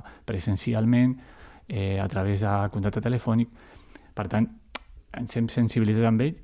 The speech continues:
i hem intentat donar totes les solucions possibles i treballar juntament amb Eduvic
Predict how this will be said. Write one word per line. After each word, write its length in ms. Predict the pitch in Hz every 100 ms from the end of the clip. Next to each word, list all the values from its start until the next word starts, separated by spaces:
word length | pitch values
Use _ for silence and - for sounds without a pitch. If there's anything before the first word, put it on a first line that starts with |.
| -
i 80 | 160 208 - - - -
hem 160 | 117
intentat 520 | 131 127 117 110 135 - -
donar 460 | 131 113 113 117 127
totes 220 | 120 127
les 100 | 123
solucions 420 | - 110 104 123 -
possibles 480 | 113 92 123 131 131
i 80 | 117
treballar 400 | 104 95 98 127 - -
juntament 480 | 120 120 117 107 110
amb 140 | 104
Eduvic 320 | 120 123 139